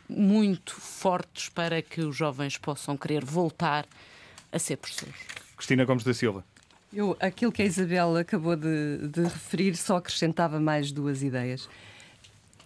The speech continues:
Speaker 3: É o lugar da alegria, porque é. As escolas são um, um lugar de encontro, e esse encontro não é só entre pares, é entre professores e alunos. E é também, eh, uma alegria que vem da aprendizagem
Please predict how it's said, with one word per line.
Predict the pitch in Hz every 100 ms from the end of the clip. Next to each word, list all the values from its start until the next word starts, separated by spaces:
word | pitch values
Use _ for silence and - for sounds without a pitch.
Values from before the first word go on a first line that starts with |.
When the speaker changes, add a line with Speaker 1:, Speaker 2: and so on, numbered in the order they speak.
| - -
Speaker 3:
É | 202
o | 190
lugar | 185 160 202 196
da | 185
alegria, | 185 151 165 160 165 202 254 - _ _ _ _ _ - _ _
porque | - 175 - 170
é. | 170 240 - _ _ _ -
As | 165
escolas | - - 175 180 151 - -
são | 175 165 156 -
um, | 165 160 151
um | 170 165 156 156
lugar | 160 180
de | 165
encontro, | 165 - 175 175 - - - _ -
e | 160
esse | 175 - 180
encontro | 170 175 165 151
não | 170
é | 170
só | - 170 170
entre | 175 - -
pares, | - 156 143 147 143
é | 143
entre | 147 143 143 - -
professores | 160 - - 139 - - -
e | 143 131 123 123
alunos. | 127 147 185 202 - - - - - - - - - - -
E | 214 240 233
é | 208 208
também, | - 220 190 165 170 185 -
eh, | 190 180
uma | 202 208
alegria | 202 180 190 202
que | -
vem | 180 196
da | 196
aprendizagem | 196 202 190 175 160 180 185 180 202 214 226